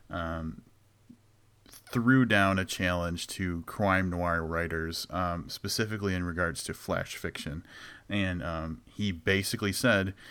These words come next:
crime noir authors could submit flash fiction pieces, uh, of various length and, you know, with all the time that they, you know, wanted to, to have, you know, created these stories.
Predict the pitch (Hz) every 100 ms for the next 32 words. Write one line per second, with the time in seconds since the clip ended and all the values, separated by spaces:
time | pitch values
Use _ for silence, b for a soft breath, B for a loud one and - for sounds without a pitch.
0 | B B - 104 104 107 101 92 92 90
1 | 92 87 - - 98 92 87 B B B
2 | - - 87 98 - - - 87 92 -
3 | 104 - 92 82 - - 110 104 - B
4 | B B 98 90 85 92 87 85 90 90
5 | 85 - 90 90 87 - b b b _
6 | - 92 85 71 69 65 - 101 80 82
7 | - - 92 90 87 85 - 92 90 87
8 | 82 80 87 82 82 92 87 82 90 92
9 | 92 85 - 85 85 82 85 82 76 -
10 | - 90 87 85 - 98 90 90 - 98
11 | 90 85 -